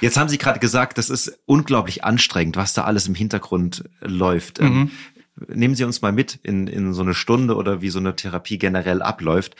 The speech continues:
Speaker 1: Solche Konstrukte, die im Hintergrund laufen, wie werden die bearbeitet, dass die nicht mehr so anstrengend sind?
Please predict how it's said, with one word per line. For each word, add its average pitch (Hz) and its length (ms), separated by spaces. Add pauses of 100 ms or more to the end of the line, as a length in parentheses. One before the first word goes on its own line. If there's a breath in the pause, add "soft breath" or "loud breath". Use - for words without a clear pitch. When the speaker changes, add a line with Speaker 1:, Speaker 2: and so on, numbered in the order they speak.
(200 loud breath)
Speaker 1:
Solche 90 220
Konstrukte, 135 640
die 104 120
im 92 80
Hintergrund 110 720
laufen, 95 520 (120)
wie 101 280
werden 101 280
die 92 120
bearbeitet, 82 580
dass - 100
die 87 80
nicht 87 180
mehr 87 100
so - 120
anstrengend 76 580
sind? - 220